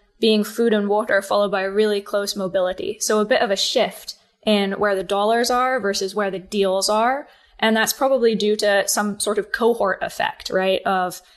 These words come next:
and definitely the Rivian and Northvolt effect as well. But,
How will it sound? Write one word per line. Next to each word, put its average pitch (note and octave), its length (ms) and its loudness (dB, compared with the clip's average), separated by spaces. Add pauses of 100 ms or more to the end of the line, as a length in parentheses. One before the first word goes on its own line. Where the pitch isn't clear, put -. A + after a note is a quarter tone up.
(120)
and A3 80 4
definitely G#3 520 0
the F#3+ 100 0
Rivian F#3+ 380 -2
and F3+ 120 -12
Northvolt F3+ 440 -4
effect - 340 -6
as F3+ 160 -4
well. F3+ 340 0
But, F3+ 220 0